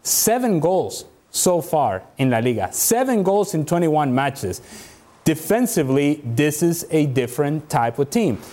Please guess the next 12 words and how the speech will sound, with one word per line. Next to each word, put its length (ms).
Usually 420
we 120
think 200
of 100
Barcelona 720
as, 640
as, 480
uh, 40
as 160
a 60
team 240
that 240